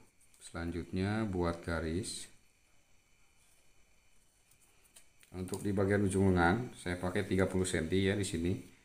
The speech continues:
Berarti kita bagi dua, lima belas ya di sini. Lima belas. Nah, kalau dirasa kurang, eh, gede ya lingkarnya, teman-teman bisa ditambahkan lagi ya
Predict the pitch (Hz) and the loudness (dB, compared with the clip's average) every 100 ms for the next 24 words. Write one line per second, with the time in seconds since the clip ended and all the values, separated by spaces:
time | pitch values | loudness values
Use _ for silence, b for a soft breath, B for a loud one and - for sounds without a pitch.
0 | B - _ - 85 82 98 101 92 90 | B -20 _ -12 -10 -6 -4 -2 -2 0
1 | 85 82 85 85 82 92 98 85 85 82 | -2 -2 -2 -2 -2 0 2 2 2 2
2 | 87 90 - 80 80 76 76 73 76 - | 2 2 0 -4 -4 -6 -6 -8 -10 -20
3 | b b b _ - - 80 80 80 78 | b b b _ -20 -14 -10 -8 -8 -6
4 | 78 80 82 80 - - - - - _ | -4 -2 -2 -2 -4 -4 -6 -14 -20 _
5 | - _ - _ - _ _ _ _ - | -20 _ -20 _ -20 _ _ _ _ -20
6 | - - 82 82 80 80 82 - 80 87 | -18 -12 -10 -8 -6 -4 -4 -4 -6 -4
7 | 85 80 80 78 80 82 80 78 76 76 | -4 -4 -4 -4 -6 -6 -6 -4 -6 -6
8 | 78 80 95 95 98 85 82 82 92 92 | -4 2 4 4 2 0 -2 0 0 0
9 | 82 82 87 80 - 80 80 80 80 78 | -4 -4 -4 -4 -4 -4 -6 -6 -6 -6
10 | 80 78 76 78 82 78 76 | -6 -6 -6 -6 -4 -4 -4